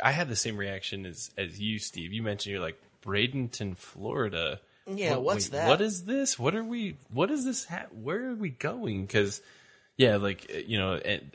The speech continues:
Speaker 1: N B A had looked at, you know, Disney World and, you know, places like that, working with Disney.
Speaker 2: Yeah.
Speaker 1: And, uh, and we're like, "Bradenton, like, what? What?" But the more I've looked into it, the more I think that this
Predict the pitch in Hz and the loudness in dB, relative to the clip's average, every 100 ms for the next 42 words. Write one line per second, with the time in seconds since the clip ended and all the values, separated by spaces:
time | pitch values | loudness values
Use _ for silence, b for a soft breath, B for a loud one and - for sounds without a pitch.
0 | - 107 98 98 104 104 104 107 95 - | 0 0 2 4 4 4 0 -2 -2 -4
1 | - 64 82 92 151 131 127 110 110 104 | -6 -4 -4 2 4 6 6 6 6 6
2 | 98 87 80 80 71 85 85 76 - 120 | 2 -4 -8 -6 -6 -4 -6 -8 -2 2
3 | 107 98 95 87 - 82 - 95 104 92 | 4 2 -2 -4 -6 -6 -4 -6 -4 -8
4 | - 120 113 110 135 110 - b b b | -4 -2 -2 -2 -4 -8 -10 b b b
5 | _ 120 113 107 101 92 80 76 - 107 | _ 2 4 4 2 2 0 -4 -8 -2
6 | 107 92 80 - 107 110 127 156 165 156 | 0 0 -4 -8 -2 2 2 2 0 0
7 | 117 - - 90 82 - 110 180 214 180 | -2 -4 -6 -4 -4 0 2 4 4 2
8 | 160 220 - - _ - 104 113 98 - | -2 -2 -4 -12 _ -12 4 8 8 4
9 | - _ - 113 113 131 214 - 117 107 | -10 _ -4 0 2 2 2 0 -2 -2
10 | 101 - 98 104 143 - 110 - b b | -2 -2 -8 -4 -2 0 -2 -6 b b
11 | b - 117 120 175 202 - 113 - 135 | b 0 4 6 6 4 0 -4 0 0
12 | 131 104 - 101 107 107 - | 0 -2 -2 0 2 6 4